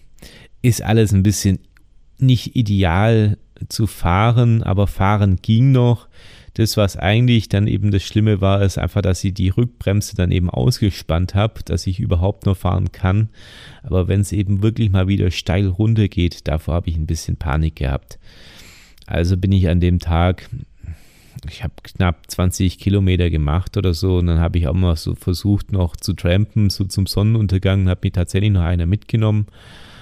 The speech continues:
Und der hat mich ein der hat sein Fischerboot dabei gehabt. Und dann haben wir das Fahrrad aufs Fischerboot geworfen und dann hat er mich eigentlich über die ganze hugelige Stellen hat er mich hin-, weggefahren und hat gesagt, „So, Junge,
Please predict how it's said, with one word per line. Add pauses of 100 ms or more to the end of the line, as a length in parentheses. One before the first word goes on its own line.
(500)
Und
der
hat
mich
ein (520)
der
hat
sein
Fischerboot
dabei
gehabt.
Und
dann
haben
wir
das
Fahrrad
aufs
Fischerboot
geworfen
und
dann
hat
er
mich
eigentlich
über
die
ganze (520)
hugelige
Stellen
hat
er
mich
hin-,
weggefahren
und
hat
gesagt,
„So,
Junge,